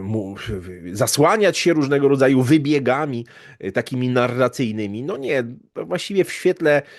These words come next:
w świetle, mm, kamer, w świetle reflektorów łamane jest prawo międzynarodowe. E, mocarstwa dają sobie prawo do,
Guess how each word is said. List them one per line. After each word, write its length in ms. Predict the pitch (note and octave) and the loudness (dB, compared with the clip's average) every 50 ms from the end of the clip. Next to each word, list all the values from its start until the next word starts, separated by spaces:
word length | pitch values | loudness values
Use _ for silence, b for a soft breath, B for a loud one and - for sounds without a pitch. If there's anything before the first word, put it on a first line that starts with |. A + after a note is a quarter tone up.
| B B B | B B B
w 100 | B - | B -14
świetle, 640 | - - - E3 D#3 - D3+ B2+ B2 B2 A#2+ A2+ G#2+ _ _ _ | -8 -2 -2 -2 -2 0 -2 0 0 0 -2 -4 -6 _ _ _
mm, 360 | - G2+ G2 F#2 F#2+ F#2+ F#2+ - | -20 -16 -14 -12 -10 -10 -10 -6
kamer, 440 | - - C3+ C3 C#3+ D3+ C#3 A#2+ A#2 | -4 -2 0 0 2 2 2 2 0
w 80 | - - | -4 -6
świetle 480 | - - D3+ C3+ - C#3 B2+ A#2+ - - | -4 -2 -2 0 2 2 0 0 0 0
reflektorów 880 | G#2 A2 A2+ C3 D3+ D3+ - D3 B2+ A#2 - - C3 C3 B2+ A#2 - - | -2 0 2 2 0 0 -2 -4 -4 -4 -4 -2 -2 -2 -2 -2 -4 -4
łamane 560 | A2+ A2+ A#2 A2+ A2+ A#2+ C3 D#3 D#3+ D3+ C3+ | -2 -2 -2 -2 -2 -4 -6 -4 -4 -6 -6
jest 180 | B2+ B2 - | -6 -8 -8
prawo 260 | - B2+ B2+ B2 B2+ B2 | -6 -6 -6 -6 -6 -8
międzynarodowe. 800 | B2+ B2 A#2+ A2+ A#2+ B2 A#2+ B2 A#2+ A#2+ A#2+ A#2 G#2+ A2+ A2 G#2 B B B B B B | -8 -8 -8 -8 -6 -6 -4 -4 -4 -4 -4 -2 -2 -2 -4 -4 B B B B B B
E, 120 | B G2+ G#2+ | B -8 -6
mocarstwa 840 | A2+ A#2+ B2+ - D#3 C3 C3+ C3+ - - - C3+ A#2 A2 - _ _ _ _ _ _ _ _ _ _ _ _ _ _ _ _ _ _ - | -4 -4 -4 -2 -2 -4 -4 -4 -8 -6 -4 -4 -4 -4 -8 _ _ _ _ _ _ _ _ _ _ _ _ _ _ _ _ _ _ -14
dają 340 | B2 A2 G#2+ A2 A2 A2+ A#2+ | -8 -6 -4 -4 -4 -4 -6
sobie 280 | - - A#2 A2+ A2+ | -8 -6 -4 -4 -4
prawo 420 | - - C3+ C3 C#3 C3+ B2+ A#2+ G#2+ | -4 -4 -4 -2 -2 -2 -2 -4 -4
do, 260 | G2 G2+ G2 F#2+ | -2 -4 -4 -4